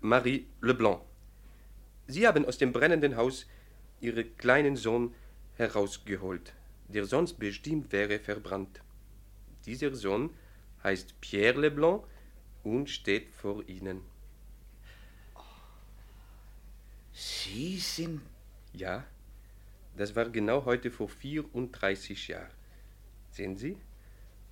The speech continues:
Speaker 1: Mein Vater hat manchmal zu mir gesagt, "Vergiss nie, dass die Deutschen dein Elternhaus dreimal zerstört haben." Und dann hat meine Mutter gesagt, "Aber vergiss auch nicht,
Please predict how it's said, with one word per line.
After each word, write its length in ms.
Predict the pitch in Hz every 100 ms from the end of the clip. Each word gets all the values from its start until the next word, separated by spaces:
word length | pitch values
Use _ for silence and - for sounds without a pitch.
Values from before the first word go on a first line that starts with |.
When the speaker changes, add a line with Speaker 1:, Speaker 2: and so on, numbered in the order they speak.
| - -
Speaker 1:
Mein 200 | 113 135
Vater 360 | - 143 - 101
hat 180 | 104
manchmal 400 | 127 143 135 104
zu 120 | 98 110
mir 180 | 113
gesagt, 460 | 110 104 98 90 - - - -
"Vergiss 420 | - 139 139 170 135
nie, 200 | 185 135
dass 180 | 127
die 120 | 131 127
Deutschen 340 | 156 - 117
dein 120 | 120
Elternhaus 480 | 127 147 117 120 113
dreimal 520 | - 156 175 135 120
zerstört 460 | - 131 - 120 -
haben." 320 | 104 98 82 - - - - - -
Und 220 | 117 110
dann 180 | 101 104
hat 200 | 104 -
meine 200 | 98 92
Mutter 300 | 95 131 160
gesagt, 540 | 156 156 147 143 147 - - - - -
"Aber 480 | 117 175 160 180 170
vergiss 560 | 139 120 117 143 -
auch 220 | 107 101
nicht, 360 | 123 196 180 -